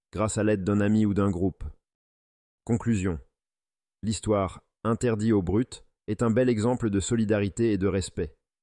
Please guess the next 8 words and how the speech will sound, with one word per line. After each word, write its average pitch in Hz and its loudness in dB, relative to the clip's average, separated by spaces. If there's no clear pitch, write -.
Elle 101 2
montre 113 2
que 107 -2
même 113 2
une 107 2
brute 110 -2
comme 101 0
Alex 98 -2